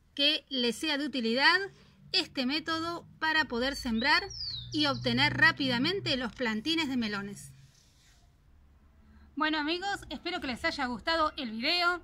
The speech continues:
No se olviden de darle al me gusta si les gusta esta clase de videos. En los comentarios me gustaría, eh, que me digan qué otras germinaciones quieren hacer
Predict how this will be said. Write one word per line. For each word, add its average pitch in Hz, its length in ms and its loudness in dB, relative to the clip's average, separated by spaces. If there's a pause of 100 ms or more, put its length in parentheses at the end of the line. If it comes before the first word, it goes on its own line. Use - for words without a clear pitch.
No 254 140 -6
se 262 140 -6
olviden 311 520 0 (280)
de 302 440 -2 (280)
darle 277 520 2
al 294 180 2
me 254 180 -4
gusta 370 420 -2 (420)
si 302 140 -2
les 240 160 -4
gusta 277 380 -4
esta 269 240 -6
clase 269 260 -4
de 240 80 -6
videos. 339 540 -6
En 392 120 -4
los 359 120 -2
comentarios 311 580 -2
me 269 60 -4
gustaría, 269 600 -4 (360)
eh, 247 500 -2
que 277 140 -4
me 254 180 -2
digan 311 520 0 (100)
qué 381 160 -4
otras 320 400 -2
germinaciones 247 920 -2
quieren 285 340 -4
hacer 320 440 -2